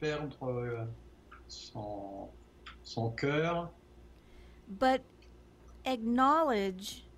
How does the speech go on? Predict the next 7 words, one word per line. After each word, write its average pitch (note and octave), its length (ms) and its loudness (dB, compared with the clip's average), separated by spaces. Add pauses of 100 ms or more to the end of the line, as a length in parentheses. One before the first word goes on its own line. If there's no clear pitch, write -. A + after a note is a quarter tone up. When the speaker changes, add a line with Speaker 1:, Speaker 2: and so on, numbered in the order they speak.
(640)
Speaker 2:
that A#3 420 4 (640)
in C4+ 200 2
the C4+ 80 2
midst C4+ 540 0
of A3+ 460 -2
the A#3+ 80 2
tribulation, A#3+ 1080 -2